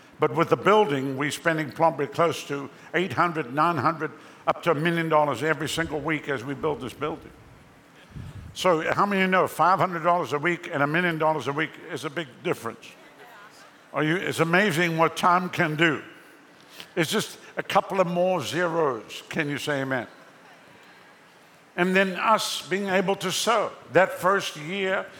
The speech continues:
I think the whole income of the ministry in nineteen eighty-eight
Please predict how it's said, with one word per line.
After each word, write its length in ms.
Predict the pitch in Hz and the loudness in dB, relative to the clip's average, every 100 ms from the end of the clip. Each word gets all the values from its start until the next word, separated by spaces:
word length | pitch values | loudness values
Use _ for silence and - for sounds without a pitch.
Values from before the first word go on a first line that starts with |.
| - - | -10 -2
I 60 | 170 | 0
think 400 | 190 180 185 - | 2 2 2 2
the 120 | 147 | 4
whole 240 | 156 185 | 4 2
income 420 | 180 196 - 185 | 0 -4 -2 -2
of 60 | 180 | 0
the 80 | 147 | -2
ministry 360 | 170 190 - | -2 -4 -4
in 60 | 165 | 0
nineteen 400 | 165 185 143 175 | 2 0 -4 -2
eighty-eight 420 | 165 175 185 175 | -2 0 0 -2